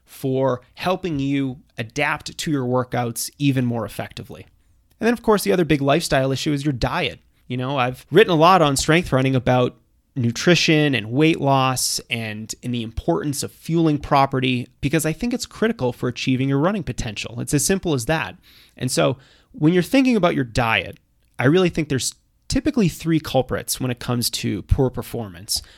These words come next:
Number one, you're probably not eating enough. And I'll use a great quote from Mark Sisson. He says, "Sometimes overtraining is just undereating." I absolutely love that. And if you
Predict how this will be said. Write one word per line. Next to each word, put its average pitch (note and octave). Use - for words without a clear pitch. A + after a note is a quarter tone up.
Number F#3+
one, E3+
you're C3+
probably G#3
not D#3+
eating C#3
enough. A2
And B2
I'll C#3
use G#3+
a -
great D#3
quote C#3+
from A#2+
Mark C3
Sisson. A#2
He F#3
says, C3+
"Sometimes G#3
overtraining C3
is C3
just -
undereating." B2+
I A#2+
absolutely C3
love B2
that. G2
And A#2+
if C3
you G3